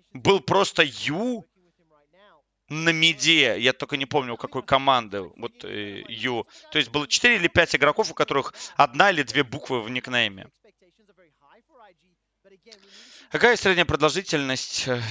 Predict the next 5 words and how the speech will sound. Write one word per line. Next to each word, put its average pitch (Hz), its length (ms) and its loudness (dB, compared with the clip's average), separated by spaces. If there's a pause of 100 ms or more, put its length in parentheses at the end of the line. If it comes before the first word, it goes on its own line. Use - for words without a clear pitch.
(140)
чего 110 340 -2
там 107 160 -18
средняя 110 380 -8
продолжительность? 110 880 -4
Давайте. 104 440 -10